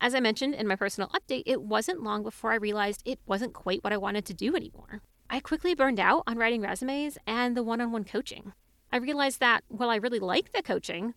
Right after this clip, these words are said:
the thing that I liked the most was speaking to my awesome clients and learning what was and wasn't working for them. I love to hear their stories and just learn about them in general. So after some thought,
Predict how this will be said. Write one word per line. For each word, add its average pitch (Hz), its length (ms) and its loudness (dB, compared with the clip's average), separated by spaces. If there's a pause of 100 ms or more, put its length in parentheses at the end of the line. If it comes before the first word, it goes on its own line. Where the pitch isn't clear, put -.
(120)
the 240 80 -8
thing 285 240 0
that 277 100 2
I 233 100 4
liked 208 260 0
the 202 60 -2
most 302 440 0
was 220 80 -6
speaking 285 360 -2
to 269 100 -6
my 233 180 0
awesome 208 360 -2
clients 220 520 -4
and 294 320 -2
learning 226 460 -2
what 196 260 -2
was 202 400 0
and 214 220 -2
wasn't 190 280 -4
working 190 300 -4
for 208 140 -6
them. 175 300 -6 (200)
I 233 40 2
love 285 200 4
to 320 120 2
hear 226 380 0
their 214 120 -2
stories - 600 -4
and 208 160 -2
just - 200 -4
learn 196 240 -2
about 196 240 0
them 190 140 -2
in 190 80 -6
general. 226 440 -8 (140)
So 285 420 2
after 262 240 4
some 349 200 -2
thought, - 280 2